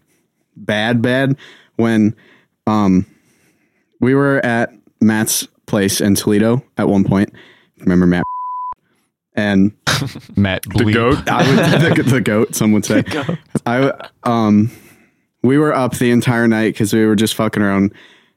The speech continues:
Speaker 1: Everybody was drinking, so it was, it was a little bit more accepted. I fell asleep under his bed because
Speaker 4: Uh-oh.
Speaker 1: that was just, that's just where I decided to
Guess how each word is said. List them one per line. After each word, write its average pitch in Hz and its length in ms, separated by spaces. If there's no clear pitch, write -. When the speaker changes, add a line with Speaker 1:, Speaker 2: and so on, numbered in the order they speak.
Speaker 1:
Everybody 127 420
was 92 140
drinking, 98 380
so 107 180
it 104 40
was, 101 160
it 120 80
was 117 140
a 123 40
little 113 140
bit 107 100
more 101 120
accepted. 95 480
I 127 220
fell 143 260
asleep 117 460
under 117 420
his 104 220
bed 98 400
because 101 600
Speaker 4:
Uh-oh. 87 380
Speaker 1:
that 113 160
was 104 140
just, - 300
that's 110 180
just 110 180
where 104 180
I 98 100
decided 98 460
to 98 280